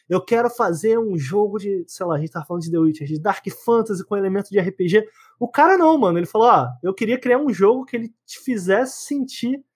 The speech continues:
que você tá experimentando algo como se fosse a primeira vez." Ele criou um jogo ao redor disso. Tipo assim, eu respeito muito isso.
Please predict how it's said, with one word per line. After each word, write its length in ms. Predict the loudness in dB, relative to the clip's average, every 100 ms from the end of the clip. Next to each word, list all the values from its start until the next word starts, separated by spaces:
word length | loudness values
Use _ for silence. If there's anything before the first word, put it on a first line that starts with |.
| _ _ _ _ _
que 120 | -4
você 340 | 0 0 0
tá 140 | -2 -2
experimentando 880 | -2 0 2 2 0 2 0 4 4
algo 180 | 4
como 200 | 2 -4
se 80 | -2
fosse 180 | -4 -4
a 20 |
primeira 360 | -4 -2 2 2
vez." 160 | 2
Ele 160 | -2 -2
criou 200 | -2 0
um 80 | 2
jogo 280 | 2 2 4
ao 60 |
redor 280 | 4 2 0
disso. 300 | 0 -4 -8
Tipo 160 | -8 -6
assim, 180 | -2
eu 140 | 2 2
respeito 440 | 2 0 -6 -6
muito 300 | -4 -6 -4
isso. 160 | -6